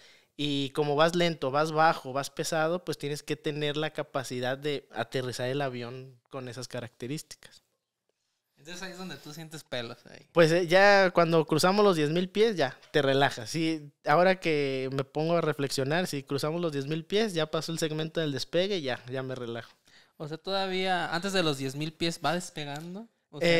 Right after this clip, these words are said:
Speaker 1: Eh,
Speaker 2: ¿se, se, se cuenta como despegue?
Speaker 1: el, el despegue se, se divide en cuatro segmentos.
Speaker 2: Ujú.
Speaker 1: Uno que es la carrera de despegue, cuando lo rotas y empieza a levantarse, genera sustentación,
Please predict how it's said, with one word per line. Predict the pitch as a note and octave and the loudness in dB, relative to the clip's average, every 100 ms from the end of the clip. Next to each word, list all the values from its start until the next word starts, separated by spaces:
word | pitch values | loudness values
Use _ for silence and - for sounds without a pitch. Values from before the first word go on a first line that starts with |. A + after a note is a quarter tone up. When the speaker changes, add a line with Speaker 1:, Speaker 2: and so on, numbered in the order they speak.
| E3 D#3 | 2 0
Speaker 1:
Eh, | |
Speaker 2:
¿se, | D3 C#3+ | -4 -8
se, | - | -6
se | - | -8
cuenta | C#3 E3 F3 | -4 -4 -4
como | F#3 D3+ | -8 -8
despegue? | C#3 - D#3+ F#3+ | -10 -10 0 4
Speaker 1:
el, | |
el | G3 F3 | 6 4
despegue | E3 F3+ G3 | 4 6 6
se, | G#3+ A3+ G3 F3+ | 4 2 4 2
se | D#3+ E3 | 2 2
divide | D3+ E3 | 2 0
en | F3+ | -2
cuatro | F3 E3 F#3+ | -2 -2 0
segmentos. | D#3 C#3+ D3+ F#3 A3 C4 - | -2 0 -2 -2 -2 -4 -6
Speaker 2:
Ujú. | C#3+ C#3+ D#3 | -14 -12 -12
Speaker 1:
Uno | D#3+ D#3+ E3+ | -4 0 0
que | - D#3+ D#3+ | 0 0 2
es | |
la | D#3+ D3 C#3+ C3+ | 2 2 2 -2
carrera | C#3 C#3 D#3+ | -2 0 0
de | D#3+ | -2
despegue, | C#3 - F3 G#3 C#4+ C4 _ _ _ _ | -4 -2 0 0 -6 -14 _ _ _ _
cuando | - C#3+ C#3 | -2 0 0
lo | C3+ | 0
rotas | C3 D3+ E3 F3+ D#3+ | 0 -2 -2 -6 -4
y | |
empieza | C#3+ C3 C#3+ | -6 -4 -4
a | D#3+ | -2
levantarse, | D3+ C3+ B2 C#3 C#3+ E3 | -4 -6 -6 -6 -6 -8
genera | D3 D3 | -6 -8
sustentación, | - - C3+ C3 B2+ F#3 B3+ | -10 -10 -10 -8 -6 -6 -8